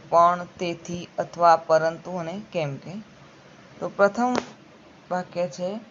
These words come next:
કે ઈશાન બધા મિત્રો સાથે ઝઘડ્યા કરે છે.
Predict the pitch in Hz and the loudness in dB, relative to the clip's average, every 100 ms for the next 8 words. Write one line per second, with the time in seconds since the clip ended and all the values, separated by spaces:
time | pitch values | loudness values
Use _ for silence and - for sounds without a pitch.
0 | - - - - 208 - 202 - 220 233 | -20 -20 -20 -10 -8 -6 -6 0 2 2
1 | 233 202 214 226 220 214 208 208 196 202 | 4 6 6 4 -2 -6 -6 -4 -4 -4
2 | 190 190 190 196 190 160 156 151 - | -2 -2 2 0 0 -6 -8 -10 -12